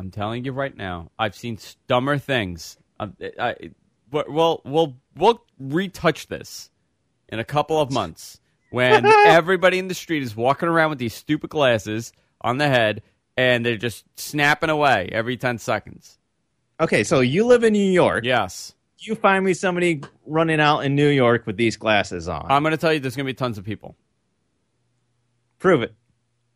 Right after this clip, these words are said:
Speaker 1: I, I'm telling you. Well, I will. I will. I will take selfies with these people.
Speaker 2: Are
Speaker 1: I'll
Speaker 2: you
Speaker 1: go
Speaker 2: telling me that you're gonna be one of these people spending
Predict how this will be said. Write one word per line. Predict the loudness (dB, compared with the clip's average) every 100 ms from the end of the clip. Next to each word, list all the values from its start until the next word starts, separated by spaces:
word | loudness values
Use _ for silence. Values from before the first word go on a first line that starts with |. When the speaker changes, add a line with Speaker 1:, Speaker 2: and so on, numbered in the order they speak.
| _ _
Speaker 1:
I, | -6 0
I'm | 0
telling | 4 4 4
you. | 2
Well, | 2 4 4
I | 2
will. | 2 2 2
I | 0
will. | 0 -2
I | -2 -2
will | -2 -4
take | 0 -2 0
selfies | 0 0 -2 -10
with | -8 -10
these | -10 -10
people. | -10 -12 -20 _ _ _ _ _ _ _ _ _ _ _ _ _ _ _ _ _
Speaker 2:
Are | 4 4
Speaker 1:
I'll |
Speaker 2:
you | 6
Speaker 1:
go | 4
Speaker 2:
telling | 4 4
me |
that | 2 2
you're | 2
gonna | 2 2
be | 4
one | 4
of | 4
these | 0 0
people | -2 -2
spending | -4 0 0